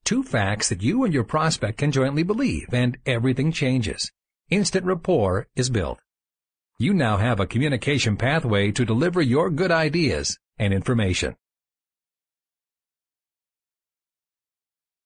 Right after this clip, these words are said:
Let's get even better at building rapport.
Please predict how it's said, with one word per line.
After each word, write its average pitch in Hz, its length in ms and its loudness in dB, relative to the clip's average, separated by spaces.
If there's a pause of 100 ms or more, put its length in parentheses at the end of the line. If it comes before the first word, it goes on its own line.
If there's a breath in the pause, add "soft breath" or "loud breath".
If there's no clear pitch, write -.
(500)
Let's 202 260 -2
get 226 260 -2
even 160 240 2
better 117 320 2
at 110 100 0
building 101 300 2
rapport. 90 440 -2